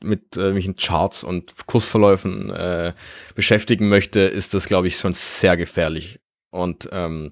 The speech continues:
deshalb, ich glaub, für neunundneunzig Prozent der Menschen ist es sinnvoll zu sagen, okay, das ist für mich jetzt ein Investment, das ich, äh, spannend finde, was ich möglicherweise denke, okay, das könnte einen großen Einfluss haben.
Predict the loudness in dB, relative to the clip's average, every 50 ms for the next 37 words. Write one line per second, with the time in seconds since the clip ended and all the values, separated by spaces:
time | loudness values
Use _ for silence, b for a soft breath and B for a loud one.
0 | -8 -6 -4 -4 -4 0 2 2 2 2 4 2 4 4 4 4 4 6 6 6
1 | 6 6 6 4 4 4 0 -2 -2 -4 2 2 2 2 2 2 0 0 -2 -2
2 | -4 -6 -6 -6 -6 -8 -8 -8 -8 -4 -4 -4 -4 -4 -4 -2 -2 -2 -4 -6
3 | -8 -4 -2 0 0 0 -2 -4 -4 -2 0 0 0 B B B B B B B
4 | B B B B -4 -4 -2 -2 0 2 2 2 2 2 0 0 -2 0 2 2
5 | 2 2 2 2 2 4 4 2 0 0 -4 -6 -6 -6 -4 -2 -2 0 -2 -2
6 | -4 -6 -4 0 2 2 2 0 0 2 2 2 2 4 2 2 2 0 0 0
7 | -2 -4 -4 -4 0 4 4 4 4 4 4 4 4 4 2 2 0 0 0 0
8 | 2 2 2 0 0 -2 -2 0 0 0 0 -2 -2 -6 -12 _ -20 -20 -20 -16
9 | -12 -10 -8 -8 -8 -8 -2 0 0 0 0 0 2 2 2 2 0 0 2 4
10 | 4 4 4 2 0